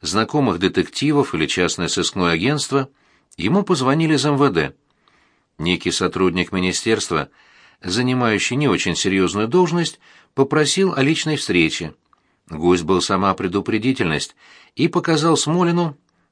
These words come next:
давнишний протокол задержания его дочери,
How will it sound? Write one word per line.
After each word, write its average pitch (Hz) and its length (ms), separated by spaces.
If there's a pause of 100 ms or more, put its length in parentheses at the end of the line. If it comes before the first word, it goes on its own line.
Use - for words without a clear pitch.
давнишний 147 600
протокол 123 480
задержания 110 560
его 135 160
дочери, 80 520